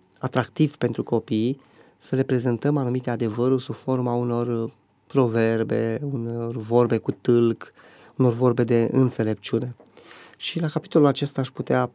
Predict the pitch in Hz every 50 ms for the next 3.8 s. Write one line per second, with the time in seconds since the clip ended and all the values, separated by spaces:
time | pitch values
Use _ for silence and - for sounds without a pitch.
0 | - - - 131 135 131 131 131 - - 147 135 101 - _ _ _ _ _ _
1 | _ - _ - - - - 120 113 120 120 120 117 113 110 107 - - - 123
2 | 123 117 113 113 123 123 120 123 127 127 127 123 127 120 113 110 110 110 110 -
3 | 135 123 107 - 117 110 120 127 120 - - - 104 104 117 123